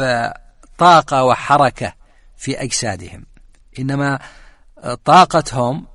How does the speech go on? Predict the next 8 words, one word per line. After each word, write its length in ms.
في 600
دماغهم، 800
في 200
حركة 480
الدماغ، 520
حركة 480
الذكاء، 480
حركة 420